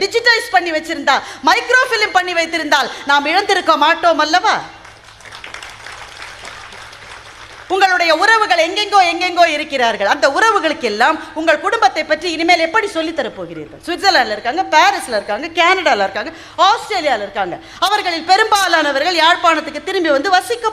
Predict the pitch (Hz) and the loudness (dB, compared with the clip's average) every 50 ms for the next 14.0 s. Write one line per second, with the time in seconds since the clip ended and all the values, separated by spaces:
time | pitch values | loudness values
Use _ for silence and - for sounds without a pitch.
0 | - 403 415 440 440 403 277 254 190 156 143 165 - - - - - - - _ | -2 0 0 0 0 0 0 -2 -4 -6 -8 -12 -16 -18 -20 -20 -20 -20 -20 _
1 | _ _ _ - - - - 349 427 403 381 349 381 370 - 415 440 453 453 370 | _ _ _ -20 -8 -2 0 2 2 2 2 2 0 0 0 0 0 0 0 0
2 | 403 381 349 330 - 381 415 440 440 415 359 339 311 302 302 311 302 302 294 302 | 0 0 0 0 0 0 0 2 2 2 2 0 -2 -2 0 0 0 2 0 0
3 | 294 339 392 427 440 427 392 339 320 320 320 330 349 370 370 392 359 339 320 311 | 0 2 2 2 2 2 0 -2 -2 -4 -4 -4 -2 0 2 2 2 2 2 0
4 | 311 320 370 392 427 392 392 381 - 320 294 277 277 262 262 277 294 359 359 339 | 0 0 -2 -2 0 0 0 0 0 -2 0 2 2 2 2 0 0 0 0 0
5 | 302 285 302 302 - 494 466 403 339 320 294 294 285 285 285 262 269 302 277 262 | 0 0 0 2 0 0 0 -2 -4 -2 -2 -2 -2 -2 -4 -6 -6 -6 -6 -6
6 | - - - 196 180 160 170 160 151 143 - - - - - - 285 302 302 285 | -6 -6 -8 -10 -14 -12 -12 -14 -14 -14 -16 -18 -20 -20 -14 -4 2 4 6 6
7 | 294 294 294 302 330 381 415 - 381 339 311 294 - 262 254 247 247 247 240 294 | 4 4 2 2 4 2 2 0 -4 -6 -6 -4 -2 -2 -2 -2 -2 -4 -6 -4
8 | 302 294 285 302 302 311 311 269 240 208 208 196 196 190 185 - 220 214 220 214 | -2 0 0 0 2 0 0 0 -2 -4 -8 -10 -10 -10 -10 -8 -8 -6 -6 -8
9 | - - 190 175 160 165 165 - - - 277 339 370 403 403 415 403 392 359 302 | -10 -12 -14 -14 -14 -16 -18 -20 -20 -16 -12 -2 2 4 4 4 4 4 2 2
10 | 269 240 226 220 220 202 196 - 233 226 240 233 - 202 190 196 214 247 254 240 | 2 -2 -6 -8 -8 -10 -6 -4 -2 -2 -2 -2 -2 -4 -4 -2 -4 -6 -6 -4
11 | 233 226 233 277 349 381 - 370 349 311 - 262 240 240 240 285 349 453 480 453 | -2 0 2 2 2 2 2 0 0 0 -2 -6 -6 -4 -2 -2 0 0 0 -2
12 | 427 - - 330 330 320 381 349 330 311 262 233 220 220 220 196 185 175 160 156 | -2 -4 -4 -6 -6 -6 -6 -2 -2 -2 -2 -2 -4 -8 -8 -8 -8 -8 -8 -10
13 | - - - - 269 - 494 494 466 - 294 214 175 165 - 175 156 143 139 131 | -12 -16 -12 -10 -8 -6 -4 -4 -4 -2 -4 -6 -6 -8 -10 -12 -14 -14 -14 -16